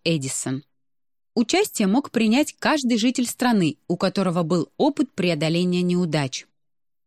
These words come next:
Цель мероприятия — поделиться своими историями, чтобы изменить негативное восприятие неудач и привить позитивное мышление. Но разве не отличная идея? В результате удалось получить много вдохновляющих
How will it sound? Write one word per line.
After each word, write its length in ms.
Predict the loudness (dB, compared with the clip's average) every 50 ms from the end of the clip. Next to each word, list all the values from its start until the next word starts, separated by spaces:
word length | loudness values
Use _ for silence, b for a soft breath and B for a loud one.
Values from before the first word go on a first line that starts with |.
| _ _ _ _
Цель 260 | -4 0 2 2 2
мероприятия — 840 | 2 2 2 0 0 -2 -2 -2 0 2 2 2 0 0 -4 -6 -8 -8 _ _ _ _ _ _ _ _ _ -2
поделиться 520 | -2 2 2 4 4 4 2 2 0 -2
своими 420 | 0 2 4 4 6 6 6 6
историями, 720 | 4 2 0 2 2 4 4 4 2 0 0 -2 -4 -6 -10 _ _ _ _
чтобы 360 | -12 -4 -2 0 0 0 -2 -2
изменить 520 | -2 -2 0 2 4 4 4 4 4 2
негативное 680 | 0 0 2 2 0 0 2 2 4 4 4 4 4
восприятие 640 | 0 -2 -4 -4 -2 0 2 2 2 0 2 2 2
неудач 600 | 4 4 4 4 4 2 2 0 0 -2 -8 -14 _ _ _ _ -4
и 100 | -4 -2
привить 440 | -2 -2 0 2 2 0 0 -2
позитивное 640 | -4 -4 -4 -4 -4 -6 -4 -2 0 0 2 2 2
мышление. 640 | 2 0 0 0 0 0 0 0 0 -2 -4 -6 -8 -12 _ _ _ _ _ _ _ _ _ _ _ _ _
Но 140 | 0 2 2
разве 260 | 2 2 2 2 2
не 120 | 2 2 2
отличная 680 | 0 2 2 2 2 2 0 0 0 2 2 2 0
идея? 380 | 0 0 0 0 0 -2 -4 -8 _ _ _ _ _ _ _ _ _ _ _ _ _ -6
В 80 | -2 0
результате 680 | 2 2 4 4 2 4 4 2 2 2 0 -4 -6 -2
удалось 460 | -2 2 2 4 4 4 2 2 0
получить 480 | -2 -2 0 0 0 2 2 0 2 2
много 360 | 2 2 4 4 4 2 2
вдохновляющих 840 | 0 0 -2 -2 -2 0 0 0 2 2 2 2 2 0 -2 -6